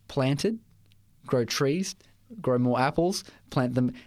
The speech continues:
and next thing you've got just hundreds and hundreds of trees bearing just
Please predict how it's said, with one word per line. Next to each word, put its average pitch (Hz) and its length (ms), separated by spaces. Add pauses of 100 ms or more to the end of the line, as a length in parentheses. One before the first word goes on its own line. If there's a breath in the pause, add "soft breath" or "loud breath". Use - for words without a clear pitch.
(160 loud breath)
and 139 320
next 151 220
thing 147 120
you've 127 120
got 123 180
just 123 200
hundreds 175 520
and 139 100
hundreds 143 340
of 120 100
trees 127 380
bearing 120 420
just 113 220